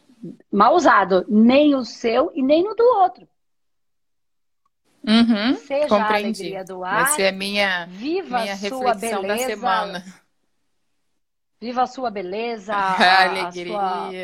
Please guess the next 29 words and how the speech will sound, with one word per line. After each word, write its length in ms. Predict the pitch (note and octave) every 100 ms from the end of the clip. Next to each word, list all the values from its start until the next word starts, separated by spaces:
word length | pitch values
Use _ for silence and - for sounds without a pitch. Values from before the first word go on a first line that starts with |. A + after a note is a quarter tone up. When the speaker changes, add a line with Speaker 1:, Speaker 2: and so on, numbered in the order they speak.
| F#3
Speaker 1:
tudo 180 | A3+
que 80 | G#3+
você 140 | - G3+
fez, 600 | _ G#3+ A3+ A#3 A#3 G#3
a 80 | G3
sua 160 | A#3+
alegria, 600 | G#3+ F3+ D#3+ G3+ A#3 A3
a 20 |
sua 160 | G3+ A#3+
ancestralidade, 1160 | - G#3+ G#3+ F3+ D#3 F3 A#3 A3+ A3 F#3+ A3 G#3 - -
a, 600 | - G3 F#3+ F#3+ F#3 F#3 F3 _ -
as 120 | F3
suas 340 | - A#3 A3 F3+
dores, 580 | A3 A#3 A#3+ A#3+ A#3 G3+
os 140 | G3
seus 200 | A#3 G3+
amores, 540 | G3 G#3 A#3 A#3+ A#3+ G3+
os 80 | -
seus 180 | A3+ G3
horrores, 460 | F3 G#3+ B3 A3
tudo 160 | - A3
que 100 | A3
você 240 | A3 A3+
viveu, 340 | G3+ G3+ A3 C#4+
porque 180 | D4+
tudo 240 | - D#4 C#4+
isso 260 | C#4 -
trouxe 340 | C4+ B3 A#3+ A#3
você 440 | A3+ G#3+ A3 A3